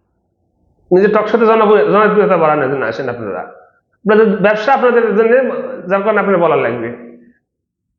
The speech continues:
দয়া করে এগুলো ব্যবসা বন্ধ করেন, বন্ধ করে নিজের যে যতটুকু জ্ঞান আছে সেগুলো বেছে বেছে খান, এগুলো করা লাগবে না।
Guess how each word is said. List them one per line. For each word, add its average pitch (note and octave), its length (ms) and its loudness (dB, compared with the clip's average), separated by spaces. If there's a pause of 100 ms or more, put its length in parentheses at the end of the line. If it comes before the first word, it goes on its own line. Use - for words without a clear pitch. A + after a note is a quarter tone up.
(200)
দয়া G3 120 4
করে A#3 200 2
এগুলো A#3 200 2
ব্যবসা A3+ 240 0
বন্ধ G#3+ 240 2
করেন, D3 240 -2 (260)
বন্ধ G3+ 200 0
করে B3 260 2
নিজের A#3+ 360 2 (500)
যে A3+ 120 0
যতটুকু A3+ 460 0
জ্ঞান A#3+ 160 2
আছে A#3+ 220 0
সেগুলো A#3 280 2
বেছে A#3 220 2
বেছে A#3 220 2
খান, C#3+ 280 -4 (520)
এগুলো G3 160 2
করা F#3 160 0
লাগবে C#3+ 280 0
না। G#2+ 100 -10